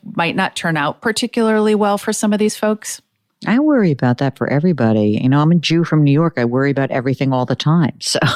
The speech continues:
Speaker 2: <laughs> it's no, no doubt that there is worry. But I worry for older investors, experienced investors, young investors, mostly because investing can be so, so emotional.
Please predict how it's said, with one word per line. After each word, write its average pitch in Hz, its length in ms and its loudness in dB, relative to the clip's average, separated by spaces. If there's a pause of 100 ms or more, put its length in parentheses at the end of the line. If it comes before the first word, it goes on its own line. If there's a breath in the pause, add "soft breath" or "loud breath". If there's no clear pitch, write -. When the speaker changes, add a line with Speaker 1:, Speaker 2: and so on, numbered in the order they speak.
(340)
Speaker 2:
<laughs> 740 500 -10
it's - 260 -4
no, 277 300 0 (280 loud breath)
no 214 200 4
doubt 156 560 -2 (100)
that 139 280 -2
there 139 180 2
is 127 120 -2
worry. 151 480 0 (280 loud breath)
But 262 100 0
I 403 80 2
worry 294 260 2
for 247 380 0
older 196 260 2
investors, 202 720 0
experienced 170 680 0
investors, 165 680 0
young 127 280 2
investors, 151 640 0 (400 soft breath)
mostly 190 400 0
because 233 600 0 (240)
investing 160 560 0
can 165 200 0
be 147 400 0 (160)
so, 147 920 -2
so 120 680 -2
emotional. 220 720 0